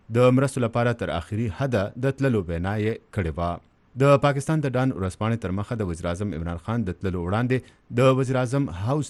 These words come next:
نه په یو بیان کې ویلي شوي وو چې د چین د وزیر اعظم او صدر سره به د هند د واک لاندې د کشمیر او په دوه اړخیزه چارو خبرې کیږي. د نهه یا سه شنبې په ورځ د چین وزیر اعظم سره د ملاقات وروسته د چین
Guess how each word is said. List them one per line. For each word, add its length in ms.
نه 100
په 280
یو 160
بیان 240
کې 140
ویلي 240
شوي 240
وو 160
چې 360
د 120
چین 180
د 100
وزیر 280
اعظم 340
او 20
صدر 300
سره 180
به 480
د 240
هند 340
د 140
واک 300
لاندې 420
د 100
کشمیر 380
او 220
په 120
دوه 140
اړخیزه 460
چارو 200
خبرې 260
کیږي. 360
د 300
نهه 260
یا 200
سه 140
شنبې 300
په 120
ورځ 200
د 220
چین 240
وزیر 220
اعظم 280
سره 160
د 100
ملاقات 400
وروسته 300
د 180
چین 180